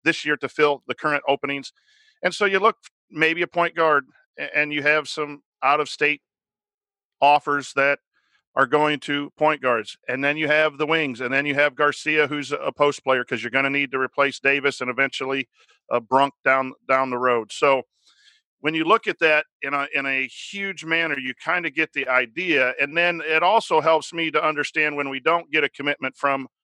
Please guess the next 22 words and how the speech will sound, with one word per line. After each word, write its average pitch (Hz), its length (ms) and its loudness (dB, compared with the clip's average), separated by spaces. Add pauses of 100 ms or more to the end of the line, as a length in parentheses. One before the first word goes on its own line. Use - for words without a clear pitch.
(140)
a 135 80 2
young 135 240 -2
man 135 300 -2 (420)
that 143 240 0 (180)
there 151 160 2
are, 147 320 4
there 151 120 4
are 165 80 4
other 175 320 -2 (1040)
offers 165 340 2
on 160 120 4
the 147 60 0
table, 151 480 0
and 143 120 0
there's 143 180 0
other 156 180 2
ways 147 280 -2
that, 139 240 -2
that 139 120 0
Archie 139 360 -2
can 127 220 -6
go 135 420 2